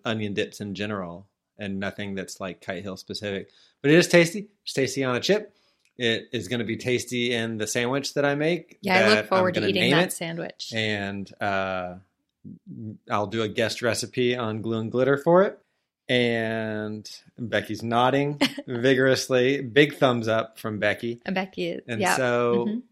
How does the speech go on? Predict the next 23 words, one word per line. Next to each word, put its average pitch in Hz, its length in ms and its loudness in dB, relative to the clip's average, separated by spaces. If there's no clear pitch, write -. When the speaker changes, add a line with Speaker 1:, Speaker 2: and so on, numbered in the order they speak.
Speaker 1:
so 143 180 2
yeah, 151 340 6
it's, 127 120 0
it's 151 180 -2
a 185 40 6
winner. 190 360 4
Speaker 2:
Yeah, 214 220 2
I 220 60 2
think 277 200 -4
it 302 60 2
was 302 200 0
a 311 80 0
winner. 311 280 0
Speaker 1:
Yeah. 131 180 4
Speaker 2:
Recommended. 202 760 2
Speaker 1:
Yeah. 92 260 -2
Speaker 2:
Two 131 100 2
Speaker 1:
Welcome 147 160 6
to 151 60 6
the 143 60 4
Speaker 2:
thumbs - 80 -2
up. 180 180 2
Speaker 1:
club. - 100 -20